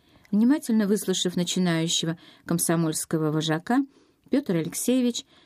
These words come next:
обменялся с ним парой фраз. «Совершенно пустых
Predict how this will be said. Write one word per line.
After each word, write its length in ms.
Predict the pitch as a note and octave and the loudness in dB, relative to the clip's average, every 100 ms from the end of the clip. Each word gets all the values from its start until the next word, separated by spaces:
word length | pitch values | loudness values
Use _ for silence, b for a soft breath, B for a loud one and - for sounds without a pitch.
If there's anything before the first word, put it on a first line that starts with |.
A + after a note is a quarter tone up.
| b | b
обменялся 560 | G3 G3+ G#3+ A3+ B3 G3 | -2 0 2 0 0 -4
с 100 | G3+ | 0
ним 160 | G#3+ | -2
парой 280 | G#3 F#3+ G3 | 0 0 0
фраз. 460 | G3 F3 C#3 - - _ _ _ _ _ - | -2 -4 -4 -6 -16 _ _ _ _ _ -6
«Совершенно 600 | - F#3 E3+ F#3 E3+ D#3 | -2 0 2 2 0 -2
пустых 520 | D#3+ - - C#4 | -6 -4 0 -2